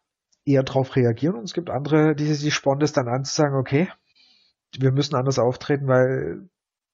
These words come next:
diese Pfiffe ist nicht gut und wir haben die, quasi die Intention der Pfiffe verstanden. Wir müssen mehr Gas geben.“ Also ich denke, da gibt's auch die Leu-, also auch Spieler werden da unterschiedlich drauf reagieren.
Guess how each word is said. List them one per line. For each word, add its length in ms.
diese 340
Pfiffe 280
ist 320
nicht 160
gut 220
und 440
wir 220
haben 180
die, 320
quasi 340
die 160
Intention 540
der 100
Pfiffe 320
verstanden. 760
Wir 160
müssen 240
mehr 140
Gas 280
geben.“ 360
Also 240
ich 100
denke, 180
da 80
gibt's 220
auch 160
die 80
Leu-, 280
also 360
auch 120
Spieler 380
werden 200
da 60
unterschiedlich 640
drauf 300
reagieren. 500